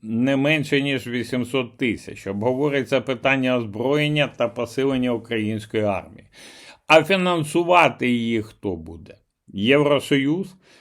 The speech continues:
Тобто це буде євросоюзівська армія, набрана з українців, які за гроші Євросоюзу воюватимуть з Росією, гинутимуть, втрачатимуть території,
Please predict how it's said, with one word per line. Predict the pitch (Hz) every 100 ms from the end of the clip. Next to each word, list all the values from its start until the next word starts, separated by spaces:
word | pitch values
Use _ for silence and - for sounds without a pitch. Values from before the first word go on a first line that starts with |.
| _ -
Тобто | 127 110 135
це | - 147
буде | 127 139 131
євросоюзівська | 123 123 123 120 117 135 127 131 147 139 123 110 -
армія, | 113 113 117 131 139
набрана | 131 123 120 123 117 117 113
з | 117
українців, | 107 127 131 147 180 147 120
які | 107 95 117
за | 104 110
гроші | 110 117 110 107
Євросоюзу | 101 104 98 92 - 95 101 127 175 156 - _ - - - _
воюватимуть | 101 117 127 127 110 95 101 101 92
з | 95
Росією, | 104 - 113 135 156 160 127
гинутимуть, | 80 117 139 147 147 139 135 117
втрачатимуть | - 104 95 123 107 98 98 95 92
території, | - 101 87 - 107 131 147 151 151